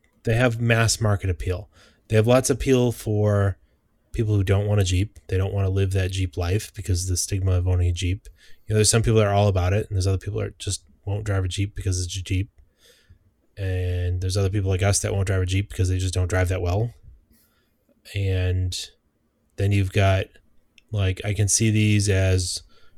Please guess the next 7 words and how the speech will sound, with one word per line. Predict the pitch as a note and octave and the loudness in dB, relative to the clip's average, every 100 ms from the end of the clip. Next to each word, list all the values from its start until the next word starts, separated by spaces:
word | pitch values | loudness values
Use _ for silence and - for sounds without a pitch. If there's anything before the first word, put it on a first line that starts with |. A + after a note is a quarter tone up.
| - - | -20 -10
rental | F#2+ G2 F#2+ | -2 0 2
vehicles. | A2+ B2 A#2+ C#3+ D3 D#3 | 4 4 6 4 2 -2
They'll | - B2+ | -4 -2
be | B2+ | 0
huge. | B2 C3 C#3+ D#3+ - | 0 2 2 0 -2
Like, | G#2+ F#2 F2 - - - _ _ _ _ _ _ _ _ _ _ - _ - _ _ _ - | 0 2 0 -4 -20 -20 _ _ _ _ _ _ _ _ _ _ -20 _ -20 _ _ _ -6
um, | F#2+ F2 E2+ E2+ | -2 0 0 -2